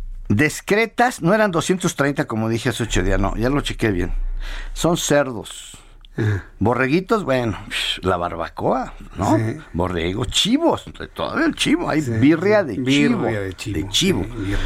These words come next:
Speaker 1: Obviamente los pollitos, solamente de pollitos hay en México quinientos millones de pollos.
Speaker 2: ¿Quinientos millones
Speaker 1: Ahorita.
Speaker 2: de pollos?
Speaker 1: Criándose ahorita.
Speaker 2: O sea,
Speaker 1: Ahí
Speaker 2: nos
Speaker 1: está.
Speaker 2: toca de a tres punto cinco
Speaker 1: Así
Speaker 2: pollos por
Speaker 1: es,
Speaker 2: cada
Speaker 1: así
Speaker 2: habitante.
Speaker 1: es. Y en el mundo hay veinticinco mil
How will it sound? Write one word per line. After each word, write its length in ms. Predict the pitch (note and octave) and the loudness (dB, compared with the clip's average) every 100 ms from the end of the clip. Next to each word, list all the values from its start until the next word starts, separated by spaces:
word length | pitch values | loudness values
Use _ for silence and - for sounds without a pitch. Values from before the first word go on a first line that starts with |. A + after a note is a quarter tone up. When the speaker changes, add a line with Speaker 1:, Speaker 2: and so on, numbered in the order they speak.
| - - - | 0 0 0
Speaker 1:
Obviamente 500 | C3 G3 G3+ F#3+ F#3 | 2 2 2 2 0
los 180 | C#3+ - | -2 -2
pollitos, 720 | C#3 D3 F#3 - - - - - | 0 0 0 -4 -4 -4 -8 -2
solamente 540 | - C4 B3+ B3+ C4+ | 2 2 2 2 0
de 120 | C#4 | 0
pollitos 520 | - D3 F#3+ G3 G3+ | 2 2 2 -2 2
hay 280 | F3+ F#3 - - - | 2 0 -4 -10 0
en 180 | C3+ F3 | 4 4
México 540 | G#3+ A3+ - C#4+ - - - | 2 -2 -2 -2 -2 -10 -6
quinientos 840 | - G3 G3 G#3 G#3+ G3 A3+ G#3 F3+ | 4 6 6 6 4 4 2 4 2
millones 800 | F3+ D#3 F#3 G3 E3+ - - - - - - - - - - - | 2 4 2 2 0 -4 -14 -20 -20 -20 -20 -20 -20 -20 -10 -4
de 100 | G2 | 0
pollos. 480 | A2+ D3+ - - - | 0 0 -4 -10 -2
Speaker 2:
¿Quinientos 440 | E3 G#3+ A#3+ C4+ | 2 2 2 0
millones 380 | G3+ G3 G#3+ F#3+ | 2 2 2 2
Speaker 1:
Ahorita. 60 | C#3+ | 4
Speaker 2:
de 60 | - | 2
pollos? 300 | C3 A2 C3+ | 2 2 2
Speaker 1:
Criándose 440 | A#2 A2+ F2+ - | 4 2 -2 -6
ahorita. 240 | D#2+ F#2+ - - | -6 -6 -8 -2
Speaker 2:
O 100 | B2+ | 2
sea, 120 | D3 | 4
Speaker 1:
Ahí 40 | |
Speaker 2:
nos 140 | D3+ C3+ | 2 2
Speaker 1:
está. 60 | |
Speaker 2:
toca 220 | - G#3 F3 | 2 4 4
de 140 | C#3+ | 4
a 160 | C3 B2+ | 2 0
tres 240 | E3 D#3+ | 0 2
punto 220 | F3+ E3 | 0 2
cinco 220 | F3 G2+ | 2 2
Speaker 1:
Así 100 | C3+ | 2
Speaker 2:
pollos 320 | D#3+ D#3+ G2 G2+ | 2 2 2 2
por 200 | - A#2+ | 2 0
Speaker 1:
es, 140 | C3 | 0
Speaker 2:
cada 320 | D3 D3+ - E2+ | 0 2 2 0
Speaker 1:
así 100 | E2+ | 0
Speaker 2:
habitante. 460 | C3 B2 C3 C#3+ G3 | 2 2 2 2 0
Speaker 1:
es. 120 | - - - | -4 -14 -4
Y 140 | G2+ A2 | 4 4
en 100 | A2 | 6
el 100 | G#2+ | 4
mundo 300 | B2 C#3+ C3+ | 4 4 4
hay 220 | C#3+ - | 4 -2
veinticinco 960 | G2+ A2 A2+ F#2 G2+ - G#2+ G#2 - G#2 | -2 0 0 0 -4 -2 2 2 4 2
mil 440 | G#2 B2+ D#3+ F#3 | 4 4 4 0